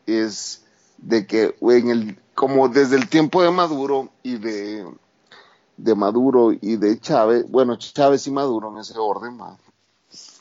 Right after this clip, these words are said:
Se ha venido mucho venezolano a vivir a Guatemala.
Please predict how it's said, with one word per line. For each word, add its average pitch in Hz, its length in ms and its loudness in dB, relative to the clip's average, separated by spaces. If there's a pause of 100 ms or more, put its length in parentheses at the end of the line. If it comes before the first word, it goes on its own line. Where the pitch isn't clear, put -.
(1400)
Se 143 120 2
ha 131 60 4
venido 147 340 6
mucho 151 280 2 (100)
venezolano 127 640 2
a 165 40 2
vivir 95 320 -4
a 85 40 -4
Guatemala. 139 600 -4